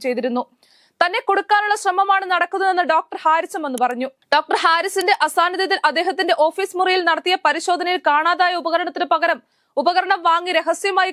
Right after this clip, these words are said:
കൊണ്ടുവച്ചത് കണ്ടെത്തിയെന്ന് സൂചന നൽകുന്നതായിരുന്നു വാർത്താ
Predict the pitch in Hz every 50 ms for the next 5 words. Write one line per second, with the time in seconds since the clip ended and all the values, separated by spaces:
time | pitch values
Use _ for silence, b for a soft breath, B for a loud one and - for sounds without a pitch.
0 | - 339 349 330 359 359 - - 359 349 339 - 302 311 320 349 349 - 349 359
1 | 349 349 359 - 320 302 330 285 370 370 339 339 320 320 294 359 359 349 359 339
2 | 339 339 285 320 294 269 285 294 311 - - 339